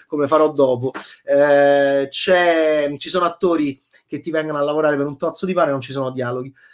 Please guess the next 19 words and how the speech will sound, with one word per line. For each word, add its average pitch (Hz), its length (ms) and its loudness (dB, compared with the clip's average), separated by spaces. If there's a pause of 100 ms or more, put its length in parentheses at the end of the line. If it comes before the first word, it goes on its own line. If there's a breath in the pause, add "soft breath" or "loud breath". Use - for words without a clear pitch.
(120 soft breath)
Eh, 135 420 0
in 165 260 0
Dogtooth 135 840 0
c'è 147 320 2
un 139 220 2
avanzamento, 156 720 -2
c'è 139 120 -6
una 131 140 -6
villa 135 240 -2
molto 135 320 -8
bella, 160 300 -2
alto 123 180 -12
borghese, 151 640 -4 (180 loud breath)
con 135 160 -8
i 139 80 -2
prati, 143 380 2
con 131 140 -6
i 151 40 -4
recinti. 156 560 -2